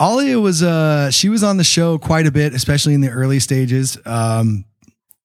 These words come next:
I still consider her a part of the show. I think George does. She's never on much, but she does pop in occasionally. Um, she's a very big, uh, supporter of the show.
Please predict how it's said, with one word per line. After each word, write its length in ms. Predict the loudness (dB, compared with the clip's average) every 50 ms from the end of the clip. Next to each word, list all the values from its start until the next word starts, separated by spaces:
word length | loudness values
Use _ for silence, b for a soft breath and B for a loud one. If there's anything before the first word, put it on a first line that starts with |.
| _ _ _ _ _ _ _ _ _
I 220 | -2 -2 0 0 0
still 340 | -2 -2 -2 -2 -2 -2
consider 400 | 0 0 0 0 0 2 2 2
her 120 | 2 2 0
a 60 | 0
part 240 | 0 0 0 0 0
of 60 | 0
the 80 | 0 0
show. 360 | 0 0 0 0 0 0 0
I 100 | -2 0
think 180 | 0 0 0
George 340 | 0 0 -2 -2 -2 -4 -4
does. 260 | -2 -2 -2 0 0 0
She's 260 | 0 0 0 0 0
never 520 | 0 0 0 0 0 0 0 -2 -4 -6 -12 _ _ -8 -6
on 320 | -4 -2 0 0 0 0 0
much, 360 | 0 0 0 -2 -4 -4 -4
but 100 | -4 -4
she 120 | -2 -2
does 200 | -2 0 -2 0
pop 280 | 0 0 0 0 0 -2
in 160 | -2 -2 -2
occasionally. 560 | -2 -2 -2 -2 0 0 0 0 0 -2 -2 B B B B B B B B B
Um, 920 | -6 -2 0 0 2 2 0 0 -2 -2 -2 -2 -2 -2 -2 -2 -4 -8 -12 _ _ _ _ -4
she's 380 | -2 0 0 2 2 2 2 2
a 60 | 0
very 340 | 0 0 0 0 0 -2 -2
big, 400 | -2 -4 -4 -2 -2 -2 -2 -2
uh, 260 | -2 -2 -2 -2 -2 -2
supporter 340 | -2 -2 0 0 2 2
of 100 | 0 0
the 60 | 0 0
show. 320 | 2 2 2 2 0